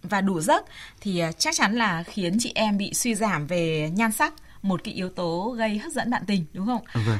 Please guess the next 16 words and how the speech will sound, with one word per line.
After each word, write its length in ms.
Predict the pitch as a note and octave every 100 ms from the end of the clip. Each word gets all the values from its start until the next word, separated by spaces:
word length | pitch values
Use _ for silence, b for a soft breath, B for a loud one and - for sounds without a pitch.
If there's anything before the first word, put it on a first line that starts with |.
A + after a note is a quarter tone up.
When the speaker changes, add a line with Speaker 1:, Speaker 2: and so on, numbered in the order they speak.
| -
Speaker 1:
Vâng, 280 | A3 C4 A#3+ -
và 300 | A3+ A#3 A3 G#3+
chắc 180 | - G#4+
hẳn 140 | E4+
là 120 | G#3
nó 160 | F3+ F#3+
cũng 180 | - D4
làm 240 | C#4 G#3
giảm 280 | F3 G3+ D3
cái 120 | G#3+
ham 240 | B3 B3 A3
muốn 160 | F#3
tình 140 | A3+ G3
dục 160 | G3+ -
thưa 100 |
anh. 120 | A3+